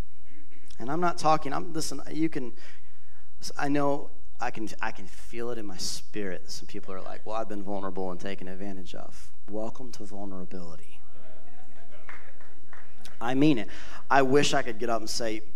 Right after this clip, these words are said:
"Be vulnerable and no one will ever do anything wrong." There's just this problem, humans. <laughs> I, I'm one.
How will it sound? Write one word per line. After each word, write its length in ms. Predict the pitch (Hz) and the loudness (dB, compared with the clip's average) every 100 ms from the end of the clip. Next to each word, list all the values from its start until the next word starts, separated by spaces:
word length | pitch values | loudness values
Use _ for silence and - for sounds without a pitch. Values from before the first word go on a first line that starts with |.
| - - | 0 0
"Be 100 | 123 | -2
vulnerable 480 | 110 123 131 123 110 | -2 -2 -2 -2 -2
and 240 | 104 107 | -2 0
no 160 | 104 113 | 0 0
one 140 | 120 | -2
will 100 | 98 | -2
ever 260 | 101 98 104 | -2 -2 -2
do 380 | 95 98 98 | 0 0 0
anything 560 | 104 98 95 87 87 85 | 0 0 0 0 0 -2
wrong." 380 | 85 76 - - - - - - - - - - - - - - - - - | -2 -2 0 0 0 0 0 0 0 0 0 0 0 0 0 0 0 0 0
There's 140 | 113 127 | 0 0
just 180 | 123 | 0
this 120 | 123 - | 0 0
problem, 680 | 98 107 101 95 95 95 92 - - - - - | 0 0 0 0 0 0 0 0 0 0 0 0
humans. 800 | - - 113 107 87 80 - - - - - - - - - - - - - - - - - - - - - - - - - - - - - - - | 0 0 0 0 0 0 0 0 0 0 0 0 0 0 0 0 0 0 0 0 0 0 0 0 0 0 0 0 0 0 0 0 0 0 0 0 0
<laughs> 40 | - - - - - - - - - - - - - - - - - - - | 0 0 0 2 2 2 0 0 0 2 2 2 2 2 0 0 0 0 0
I, 220 | - 101 - - - | 0 2 2 0 0
I'm 240 | 104 113 110 | 0 0 0
one. 840 | 98 85 82 - - - - | 0 0 0 0 0 0 0